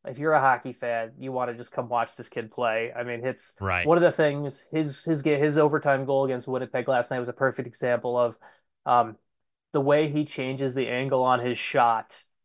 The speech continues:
Speaker 1: in the milliseconds before a release are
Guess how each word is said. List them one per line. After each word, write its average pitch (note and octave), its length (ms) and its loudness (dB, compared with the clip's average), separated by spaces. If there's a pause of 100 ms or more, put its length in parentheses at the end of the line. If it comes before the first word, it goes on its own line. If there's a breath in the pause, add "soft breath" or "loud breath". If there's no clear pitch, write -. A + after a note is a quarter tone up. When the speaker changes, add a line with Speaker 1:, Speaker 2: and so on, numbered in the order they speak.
(520)
Speaker 1:
in C#3+ 220 -6
the C3 100 -4
milliseconds C3+ 920 0
before C3 440 2
a B2+ 40 0
release B2+ 720 -4
are B2 460 4